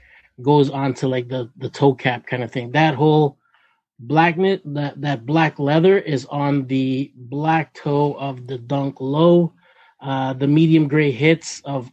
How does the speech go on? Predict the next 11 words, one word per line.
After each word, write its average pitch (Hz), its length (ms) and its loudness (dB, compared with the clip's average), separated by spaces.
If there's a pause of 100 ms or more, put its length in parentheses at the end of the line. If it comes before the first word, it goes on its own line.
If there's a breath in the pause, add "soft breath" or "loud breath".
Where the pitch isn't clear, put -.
all 143 420 -4
over 139 300 -4
the, 135 400 -2 (540 soft breath)
uh, 127 320 -8
Trainer 147 380 2
one 147 440 4
is 135 300 -2
on 135 460 -4
the 123 280 -8
heel, 160 680 2 (500)
um, 120 520 -10